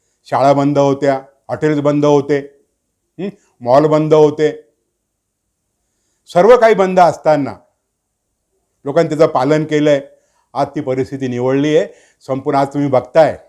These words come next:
हॉटेल सुरू आहे, मॉल सुरू आहे, बिअर बार सुरू आहेत,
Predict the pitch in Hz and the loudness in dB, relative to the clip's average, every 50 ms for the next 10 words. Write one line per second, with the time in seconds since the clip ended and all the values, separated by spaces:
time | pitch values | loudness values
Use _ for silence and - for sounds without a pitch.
0 | _ _ _ _ _ _ _ _ - 113 - 139 139 139 135 - - 139 139 139 | _ _ _ _ _ _ _ _ -16 -10 -6 -4 -4 -4 -6 -6 -6 -4 -2 0
1 | 139 139 139 135 127 120 127 135 139 131 - - 143 139 143 139 143 143 143 139 | 0 0 0 -2 -2 0 0 0 0 -2 -4 -6 -4 -2 0 0 0 0 -2 -4
2 | 139 - _ _ _ _ _ _ _ _ _ _ _ _ _ _ _ _ _ _ | -8 -12 _ _ _ _ _ _ _ _ _ _ _ _ _ _ _ _ _ _
3 | _ 104 110 117 127 131 127 123 127 135 147 143 - - 156 147 151 147 147 143 | _ -10 -4 -2 -2 -2 0 2 2 2 2 0 -4 -10 -8 -4 -2 0 0 0
4 | 139 131 | -2 -4